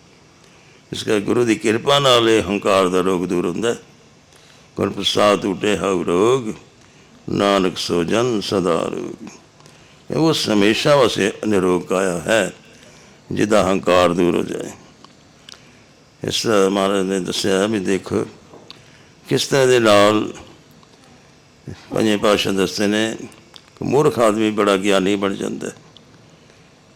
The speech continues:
ਉਹ ਬੜਾ ਦਾਤਾ ਕਹਿਲਾਉਣ ਵਾਲਾ ਵੀ ਮੂਰਖ ਹੁੰਦਾ ਹੈ, ਕਿਉਂਕਿ ਆਪਣੇ ਆਪ ਨੂੰ ਬੜਾ ਦਾਨੀ ਗਿਣਦਾ, ਦੇਣ ਵਾਲਾ ਪਰਮੇਸ਼ਰ ਹੈ। "ਦੇਵਨ ਕੋ ਏਕੇ ਭਗਵਾਨ, ਮਾਨਕ ਕੀ ਟੇਕ ਬਿਰਥੀ ਸਭ ਜਾਨ।"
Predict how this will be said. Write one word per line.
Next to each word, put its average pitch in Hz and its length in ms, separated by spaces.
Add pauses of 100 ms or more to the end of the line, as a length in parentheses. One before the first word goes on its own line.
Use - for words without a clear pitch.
ਉਹ - 60
ਬੜਾ 110 260
ਦਾਤਾ 107 360
ਕਹਿਲਾਉਣ 107 420
ਵਾਲਾ 98 380
ਵੀ 101 400
ਮੂਰਖ 101 440
ਹੁੰਦਾ 92 280
ਹੈ, - 60 (640)
ਕਿਉਂਕਿ 107 280
ਆਪਣੇ 104 320
ਆਪ 104 160
ਨੂੰ 104 180
ਬੜਾ 107 180
ਦਾਨੀ 107 380
ਗਿਣਦਾ, 107 300
ਦੇਣ 101 280
ਵਾਲਾ 85 240
ਪਰਮੇਸ਼ਰ 95 540
ਹੈ। - 60 (840)
"ਦੇਵਨ 107 320
ਕੋ 107 140
ਏਕੇ 113 300
ਭਗਵਾਨ, 110 500 (1160)
ਮਾਨਕ 107 360
ਕੀ 107 120
ਟੇਕ 101 260
ਬਿਰਥੀ 98 400
ਸਭ 107 240
ਜਾਨ।" 107 360